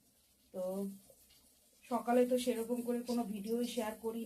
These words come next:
নাই, শুধু সিদ্ধ ভাত খেয়ে দিয়ে হসপিটালে গেছিলাম। তো এখন রান্নাটা সেরে নিচ্ছি, বন্ধুরা সঙ্গে থাকো, পরে আসছি আবার। এখন ফুলকপি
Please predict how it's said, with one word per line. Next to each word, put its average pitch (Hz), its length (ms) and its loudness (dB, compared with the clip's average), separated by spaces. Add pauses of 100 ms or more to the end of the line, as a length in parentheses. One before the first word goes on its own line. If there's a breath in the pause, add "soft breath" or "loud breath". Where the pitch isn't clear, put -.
নাই, 262 140 -2 (680)
শুধু 214 280 -10
সিদ্ধ 202 180 -8 (100)
ভাত 214 200 -4
খেয়ে 226 180 -6
দিয়ে 220 140 -4
হসপিটালে 214 520 -8
গেছিলাম। 247 360 -4 (840)
তো 202 60 -6 (140)
এখন 220 160 -6 (100)
রান্নাটা 220 360 -4 (100)
সেরে 202 280 -6
নিচ্ছি, 208 260 -8 (120)
বন্ধুরা 214 340 0 (520)
সঙ্গে 190 320 -4
থাকো, 196 240 -2 (1000)
পরে 185 260 2
আসছি 190 200 -8 (140)
আবার। 220 180 -2 (580)
এখন 285 240 -10
ফুলকপি 285 440 -2